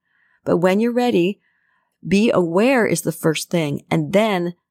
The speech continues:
take the moments to shift if you can, and when you can.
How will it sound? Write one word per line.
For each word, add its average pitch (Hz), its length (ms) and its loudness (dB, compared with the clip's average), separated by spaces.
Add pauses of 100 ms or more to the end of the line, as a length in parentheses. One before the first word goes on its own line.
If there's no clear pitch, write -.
(320)
take 175 220 0
the 175 80 2
moments 151 320 -2
to 156 80 -6
shift - 340 0
if - 140 -8
you 135 80 -6
can, - 380 -10 (340)
and 160 180 2
when 160 160 2
you - 120 -2
can. - 400 -10